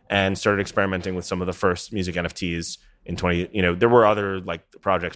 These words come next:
prior to me, but I, I think as a mainstream artist, it was, it was myself and R A C that were, you know, just really excited about experimenting with technology.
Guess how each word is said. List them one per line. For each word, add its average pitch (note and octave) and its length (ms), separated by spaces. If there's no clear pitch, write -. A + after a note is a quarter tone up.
prior F2 300
to - 100
me, E2+ 180
but E2+ 220
I, F#2 200
I F#2 80
think G#2+ 160
as F#2 140
a F2+ 40
mainstream F2 420
artist, F2 380
it F#2+ 80
was, F2+ 260
it G#2 80
was F#2+ 160
myself F#2 460
and F2+ 120
R F2 180
A E2+ 60
C F2 280
that E2+ 180
were, E2 320
you G2+ 80
know, F2+ 80
just F2+ 140
really A2+ 180
excited F2+ 300
about F2 160
experimenting E2+ 500
with F2 140
technology. G#2+ 720